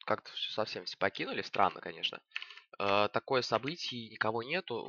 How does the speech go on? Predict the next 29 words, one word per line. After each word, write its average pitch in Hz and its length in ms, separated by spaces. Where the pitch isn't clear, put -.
э, 101 60
не 117 60
очень. 104 300
Это 135 140
приятно, 208 360
но 214 140
тем 220 160
не 196 100
менее, 143 340
я 104 140
еще 107 260
и 107 320
финал, 160 420
наверное, 185 420
посмотрю. 160 420
Я 139 280
надеюсь, 131 520
у 120 40
меня 117 200
в - 320
планах 113 560
это 98 280
вообще 101 360
имеется, 143 560
но 101 140
вот 101 160
посмотрим, 104 360
как 98 200
т-, - 100